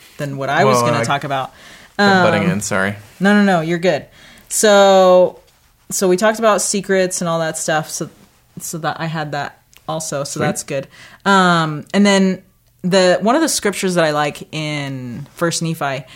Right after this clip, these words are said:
Speaker 1: it always catches, um, my attention because it's, it's in First Nephi chapter eight, verse twenty-five.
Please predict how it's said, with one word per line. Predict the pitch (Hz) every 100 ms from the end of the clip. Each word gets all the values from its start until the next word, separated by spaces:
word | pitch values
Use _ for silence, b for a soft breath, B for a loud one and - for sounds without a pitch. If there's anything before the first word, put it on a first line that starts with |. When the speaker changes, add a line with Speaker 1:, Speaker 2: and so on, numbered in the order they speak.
| B B B
Speaker 1:
it | - -
always | 196 220 240 -
catches, | 220 202 202 175 165 - -
um, | 165 147 120 82 98 -
my | 165 156
attention | 143 - 151 - 131
because | 131 147 156 147
it's, | 170 - - -
it's | 160 151 -
in | 160
First | 156 214 208
Nephi | 185 180
chapter | 170 180 165 160
eight, | 156
verse | 151 147
twenty-five. | - 151 139 127 131